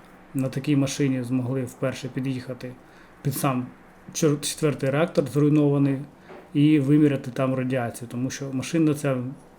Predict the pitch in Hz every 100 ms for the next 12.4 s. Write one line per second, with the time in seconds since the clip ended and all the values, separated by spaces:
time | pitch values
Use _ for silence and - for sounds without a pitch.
0 | - - - 151 151 139 131 143 139 -
1 | 135 131 131 123 110 - 139 - - -
2 | - - - - - - - - - -
3 | 139 180 185 196 202 - - - - 143
4 | 147 147 156 151 156 143 135 - - -
5 | - 180 151 - 160 156 147 143 - 139
6 | 131 143 139 131 123 120 113 120 - -
7 | 127 127 123 123 131 139 - - - -
8 | - 151 131 - 139 - 135 123 147 147
9 | 139 127 - 127 123 117 - 139 - 123
10 | 131 120 131 156 143 139 135 139 - 135
11 | 131 131 127 127 - 120 131 123 123 123
12 | 127 127 120 123